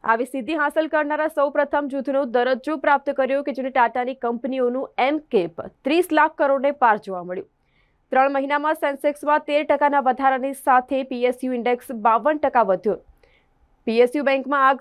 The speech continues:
ઝરતી તેજી ચિંતાનું કારણ જોવા મળ્યું. ફાઇન આર્ટ્સ ફેકલ્ટીના એક્ઝિબિશન હોલમાં આર્ટ એક્ઝિબિશન,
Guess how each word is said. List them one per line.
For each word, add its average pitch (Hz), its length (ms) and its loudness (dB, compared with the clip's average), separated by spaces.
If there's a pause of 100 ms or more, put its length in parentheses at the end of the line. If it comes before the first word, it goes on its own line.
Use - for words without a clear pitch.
ઝરતી 262 400 -2
તેજી 254 560 -2
ચિંતાનું 269 540 0
કારણ 262 280 2
જોવા 202 220 -6
મળ્યું. 180 260 -10 (120)
ફાઇન 294 240 2
આર્ટ્સ 320 140 -6
ફેકલ્ટીના 330 440 0
એક્ઝિબિશન 311 520 -2
હોલમાં 285 420 2
આર્ટ 269 280 4
એક્ઝિબિશન, 254 600 -4